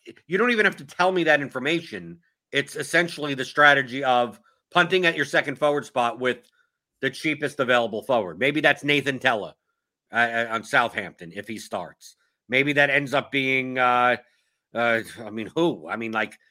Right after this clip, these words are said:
like, y-, it's not like you like any of these players or anything like that. But what's the dramatic floor difference between Wood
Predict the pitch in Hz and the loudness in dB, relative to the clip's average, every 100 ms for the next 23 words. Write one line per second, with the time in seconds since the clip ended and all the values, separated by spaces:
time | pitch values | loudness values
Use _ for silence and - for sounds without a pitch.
0 | _ _ _ 120 107 _ 147 156 143 - | _ _ _ -6 -6 _ -10 -8 -10 0
1 | 180 185 139 139 131 170 180 135 117 113 | 2 2 0 0 2 2 0 -2 -2 -4
2 | - 117 156 135 113 110 - 123 113 107 | -6 -2 0 0 -2 -8 -12 -6 -2 -2
3 | 95 104 98 92 98 101 123 _ _ _ | -6 -10 -8 -8 -4 -4 -6 _ _ _
4 | _ - 127 127 _ _ _ _ - 156 | _ 2 2 2 _ _ _ _ 0 0
5 | 170 196 139 113 147 147 147 151 - - | 2 -2 -4 -2 0 6 6 6 0 -8
6 | 139 160 135 123 123 110 127 - 135 131 | 0 0 2 0 -2 -8 -10 -8 -6 -4
7 | 127 117 - _ _ 107 139 156 160 160 | -4 -6 -10 _ _ -2 4 6 6 2